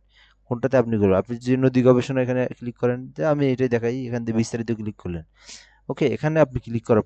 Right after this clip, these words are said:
পর নিচে আপনি কিন্তু এই বিস্তারিত যে তথ্যগুলো, ডিটেলসটা দেখতে পাচ্ছেন, বইয়ের পনেরো জন, আহ, then এটাতে আপনি শুধু একটাই পদ, আপনি এখান থেকে কিন্তু আবেদনটাও দেখতে পারতেছেন, then এখান থেকে কিন্তু আপনি সুন্দরভাবে অ্যাপ্লাই করে আপনার আবেদনটা এখান থেকেই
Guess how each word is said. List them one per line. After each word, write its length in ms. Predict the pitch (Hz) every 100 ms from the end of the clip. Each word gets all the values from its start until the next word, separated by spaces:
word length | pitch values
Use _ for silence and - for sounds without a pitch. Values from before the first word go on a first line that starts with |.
| -
পর 220 | 101 117
নিচে 260 | 120 - 123
আপনি 200 | 113 131
কিন্তু 200 | 123 127
এই 100 | 117
বিস্তারিত 560 | 113 - 127 120 113
যে 140 | 113 117
তথ্যগুলো, 520 | 113 - 120 113 117
ডিটেলসটা 540 | 107 - 120 - 117
দেখতে 220 | 107 -
পাচ্ছেন, 420 | 104 98 92 90 78 _ _ _ _ _ -
বইয়ের 260 | 113 123 113
পনেরো 360 | 123 120 117
জন, 260 | 113 165 190
আহ, 400 | 107 104 101 101
then 160 | 107
এটাতে 320 | 107 104 117 127
আপনি 160 | 120
শুধু 200 | - 117
একটাই 220 | 110 -
পদ, 240 | 110 110 110
আপনি 220 | 110 117
এখান 180 | 117 123
থেকে 200 | 131 123
কিন্তু 400 | 127 120 139 196 - - _ _
আবেদনটাও 440 | 104 113 117 120 135
দেখতে 260 | 131 139
পারতেছেন, 520 | 131 131 139 175 180
then 160 | 120 113
এখান 200 | 110 123
থেকে 220 | 131 131
কিন্তু 200 | 131 131
আপনি 160 | 127 143
সুন্দরভাবে 540 | - 113 120 117 139
অ্যাপ্লাই 360 | 120 - 113 117
করে 260 | 110 185 339 _ _ -
আপনার 180 | - 117
আবেদনটা 440 | 101 104 117 113
এখান 200 | 107 113
থেকেই 320 | 120 139 202